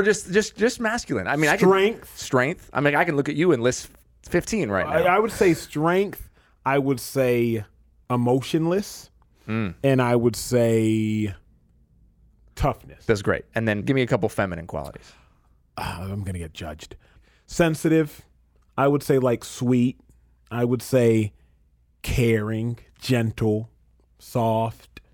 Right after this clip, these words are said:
Speaker 1: So if I was developing, like, the state-of-the-art robot that was gonna just take over the world and accomplish all of our tasks,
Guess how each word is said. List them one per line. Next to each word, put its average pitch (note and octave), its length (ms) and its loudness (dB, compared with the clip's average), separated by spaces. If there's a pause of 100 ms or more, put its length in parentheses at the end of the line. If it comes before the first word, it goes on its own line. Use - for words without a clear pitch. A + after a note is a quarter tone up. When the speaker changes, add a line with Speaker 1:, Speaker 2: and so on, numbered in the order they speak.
Speaker 1:
So - 460 2
if G#2+ 140 -2
I B2 120 4
was D#3 140 2
developing, G#2 680 0 (640)
like, F2 160 -2
the F2 80 -2
state-of-the-art G#2+ 560 0
robot - 380 -2 (360)
that F2 100 0
was E2+ 100 -4
gonna E2+ 220 -2
just D#2 380 -8 (720)
take A2 160 0
over F#2+ 180 2
the E2+ 80 0
world E2+ 260 2
and F2 80 -6
accomplish E2+ 440 -6
all E2 120 0
of E2 100 -6
our D#2+ 100 -6
tasks, - 460 -8